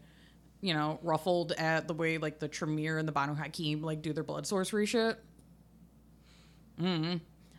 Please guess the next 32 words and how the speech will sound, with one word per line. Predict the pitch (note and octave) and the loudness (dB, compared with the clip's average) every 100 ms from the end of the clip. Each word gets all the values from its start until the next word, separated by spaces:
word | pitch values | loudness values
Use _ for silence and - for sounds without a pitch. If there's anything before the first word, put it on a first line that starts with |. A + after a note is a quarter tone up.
| - | -4
Like, | E3+ D#3+ - | -2 -2 -2
I, | D#3+ E3+ D3 | 2 2 4
I | D#3+ | 2
don't | D3+ D3 | 2 2
have | D3+ | 0
any | D3+ | 0
pagan | D3+ D3+ D3 | 2 2 2
friends | C#3 D#3 | 0 0
that | D3 D3 | 0 -2
give | D3+ D3+ D3 | -2 -4 -4
that | C3 | -2
much | D#3+ F#3+ | -2 2
of | A#3 | 6
a | A#3 | 6
fuck, | A3+ C#4 D4 C#4+ | 6 6 6 6
but, | C#4+ D4+ | 6 6
you | F#4+ | 4
know, | C5+ | 8
you | A#4 B4 | 10 12
might | G#4+ | 12
have | G#4 D4+ | 12 10
a | C#4 | 8
friend | C4+ A3 A#3 | 6 6 8
that, | G#3+ G3+ | 6 6
like, | G3+ | 4
gets | F#3 F3 | 4 0
upset | F#3 D#3+ D3+ D3 D3+ | 0 0 2 2 2
at | D#3 D#3 | 2 0
some | D#3+ D#3+ | 0 -2
of | |
the | D3+ | -2
relig-, | D#3 D3 C#3+ - | 0 -2 -2 -6